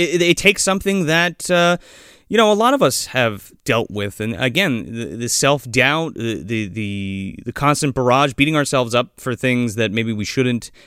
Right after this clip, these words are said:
uh, not taking, for lack of a better term, and, and to kinda crunch it all into one thing, but, like, <laughs> t-, t-, take the time to stop and smell the roses, make those connections with people, ta-, call that friend you were thinking about. Don't, don't put, uh,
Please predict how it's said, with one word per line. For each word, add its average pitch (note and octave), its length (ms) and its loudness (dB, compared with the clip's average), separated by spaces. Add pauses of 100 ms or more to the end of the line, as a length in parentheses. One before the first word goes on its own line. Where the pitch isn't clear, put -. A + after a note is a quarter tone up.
uh, G#2 380 2
not A#2+ 280 -2
taking, C3 460 0
for - 300 -2
lack D3 240 4
of C3+ 40 -6
a C3 60 -4
better B2+ 220 2
term, C#3 300 0
and, A#2 180 -2
and A2+ 300 -4
to - 100 -10
kinda A#2 300 -2
crunch - 360 0
it B2 80 2
all B2+ 180 2
into A#2 120 -2
one A#2 320 -2
thing, B2+ 320 0
but, G#2+ 100 -4
like, A2 260 -4
<laughs> - 0 -
t-, - 140 -8 (260)
t-, F3+ 60 -2
take - 320 2
the D#3+ 80 -6
time D3+ 320 0
to B2 80 -6
stop C#3+ 240 2
and C#3 100 -10
smell D3 200 -2
the B2+ 100 -2
roses, D3 420 2
make C#3 200 0
those D#3 180 -2
connections D3+ 460 -2
with D3+ 160 -8
people, E3 320 -6
ta-, D3 200 2 (280)
call E3+ 240 8
that F3 200 2
friend F3+ 320 2
you E3 80 -2
were F3 120 2
thinking F3 280 0
about. E3+ 360 0
Don't, D#3 280 0 (340)
don't D#3 280 2
put, - 360 0
uh, D3 240 6